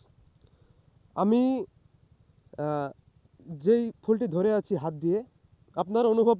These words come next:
করুন যে আপনিও আমার হাত দিয়ে সেটি অনুভব করলেন এই ভিডিওটি দেখে। আমি চাই যে আপনারা আমার সাথে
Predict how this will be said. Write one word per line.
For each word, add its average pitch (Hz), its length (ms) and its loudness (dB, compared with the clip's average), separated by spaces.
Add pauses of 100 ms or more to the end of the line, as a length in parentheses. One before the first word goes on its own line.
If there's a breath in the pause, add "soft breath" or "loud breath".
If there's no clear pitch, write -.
করুন 165 200 2 (420)
যে 139 200 -4
আপনিও 202 380 4 (520)
আমার 202 320 4
হাত 202 120 2
দিয়ে 190 180 0
সেটি 180 200 -2
অনুভব 175 300 0 (100)
করলেন 120 280 -8 (640)
এই 151 160 -6
ভিডিওটি 202 300 2
দেখে। 135 320 -8 (2000)
আমি 226 200 0
চাই 135 320 -2 (920)
যে 135 120 -6
আপনারা 208 500 2 (320 soft breath)
আমার 220 340 4 (200)
সাথে 208 240 2